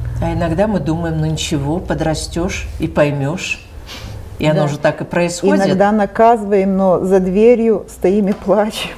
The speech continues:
Speaker 1: Да, то есть это ситуации разные, э, и по-разному это происходит.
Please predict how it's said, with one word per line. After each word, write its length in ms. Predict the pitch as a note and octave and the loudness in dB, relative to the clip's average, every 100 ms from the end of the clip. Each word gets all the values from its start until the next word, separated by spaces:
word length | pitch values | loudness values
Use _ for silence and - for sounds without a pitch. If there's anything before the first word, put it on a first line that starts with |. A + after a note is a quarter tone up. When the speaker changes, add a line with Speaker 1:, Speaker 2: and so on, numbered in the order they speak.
| - - A#3+ - | -18 -6 -6 -4
Speaker 1:
Да, 220 | F#3+ G#3 | -2 0
то 160 | - F#3+ | 0 -4
есть 160 | F3 | -4
это 200 | G#3 G#3+ | -4 -4
ситуации 680 | G3+ A3 A3 A3 G#3 - G#3+ | -4 -4 -2 -2 -2 -4 -2
разные, 720 | A3+ D4+ - F3 D3+ C#3+ C#3 C3+ | 0 0 -2 -6 -4 -2 -4 -4
э, 260 | C3 C3+ C3 - - | -4 -4 -8 -10 -8
и 100 | E3+ | -4
по-разному 600 | F3+ F#3+ A#3 G#3+ D#3+ C#3+ | -2 0 -2 -4 -4 -6
это 200 | C#3 C3+ | -6 -10
происходит. 760 | - D3 C#3 - C3+ B2+ | -6 -6 -8 -8 -6 -4